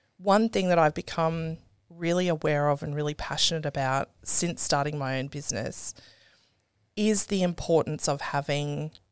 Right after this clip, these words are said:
amazing, creative,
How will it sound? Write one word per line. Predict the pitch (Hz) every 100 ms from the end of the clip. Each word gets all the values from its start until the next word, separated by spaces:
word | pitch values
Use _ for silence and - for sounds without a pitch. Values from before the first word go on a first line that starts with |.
| _ _ _ _ _ _
amazing, | 151 151 165 165 180 175 175 170 165 160 165 - -
creative, | - 151 147 139 147 143 143 - -